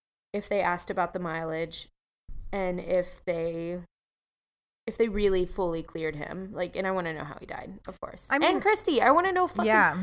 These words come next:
Speaker 1: where the fuck is Christy?
Speaker 2: I think that they probably attempted to do something because, I mean, yeah, it is a small town, but that means that there's more eyes on you, sort of, of that you have
Speaker 1: Yeah.
Speaker 2: a missing girl, you
Speaker 1: And
Speaker 2: know, you
Speaker 1: she's a
Speaker 2: gotta
Speaker 1: blonde
Speaker 2: follow
Speaker 1: white
Speaker 2: through,
Speaker 1: girl.
Speaker 2: right?
Speaker 1: Yeah.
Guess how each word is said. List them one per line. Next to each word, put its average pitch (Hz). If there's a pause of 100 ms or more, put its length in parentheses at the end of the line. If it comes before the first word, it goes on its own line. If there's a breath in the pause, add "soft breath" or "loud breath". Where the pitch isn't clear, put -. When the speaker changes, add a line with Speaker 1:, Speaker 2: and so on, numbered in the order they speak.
(200)
Speaker 1:
where 285
the 311
fuck 285
is 269
Christy? - (100)
Speaker 2:
I 240
think 403
that 392
they 254
probably 196
attempted 170
to 185
do 196
something 202
because, 190
I 196
mean, 208
yeah, 214
it 202
is 190
a 175
small 180
town, 180
but 180 (600)
that 202
means 190
that 190
there's 208
more 254
eyes 311
on 277
you, 202
sort 180
of, 160
of 170
that 185
you 208
have 196
Speaker 1:
Yeah. 190
Speaker 2:
a 220
missing 226
girl, 185
you 220
Speaker 1:
And 190
Speaker 2:
know, 185
you 185
Speaker 1:
she's 196
a -
Speaker 2:
gotta 196
Speaker 1:
blonde 190
Speaker 2:
follow 185
Speaker 1:
white 208
Speaker 2:
through, 240
Speaker 1:
girl. 214
Speaker 2:
right? 214
Speaker 1:
Yeah. 170